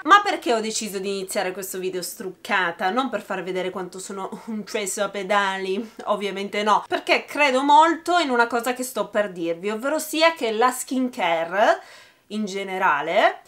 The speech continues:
parte prima di tutto da te che mi stai guardando, ovvero sia finché non impariamo ad accettare noi stessi, finché non impariamo ad accettare anche il nostro tipo di pelle,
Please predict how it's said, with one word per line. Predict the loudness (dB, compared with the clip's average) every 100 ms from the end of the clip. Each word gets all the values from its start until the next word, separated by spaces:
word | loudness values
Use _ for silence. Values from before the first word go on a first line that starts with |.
| _ _ 2
parte | 4 4 0
prima | -2 -2
di | -2 -4
tutto | -10 -12 -4 -2 -2 -12 _ _ -20 -20 _ -4
da | 4 4
te | 4 -8
che | -8
mi | -10
stai | -8 -6 -6
guardando, | -8 -8 -8 -10 -14 -16 -18 -20 -20 -10
ovvero | 0 2 2
sia | 2 2
finché | 2 0 -2 0
non | 2 2
impariamo | 0 2 6 6 6 6 6 2
ad | 0
accettare | 0 -4 -6 -2 0 0
noi | -4 -6
stessi, | -4 -4 -4 -8 -12
finché | -8 -6 -4 0
non | 0 0 0
impariamo | -2 -2 -2 0 2 2 2
ad | -2
accettare | -4 -8 -6 2 4
anche | 4 0
il | -6
nostro | -8 -10 -10 -12 -8
tipo | -6 -4 -4
di | -6
pelle, | -6 -2 -2 0 2 2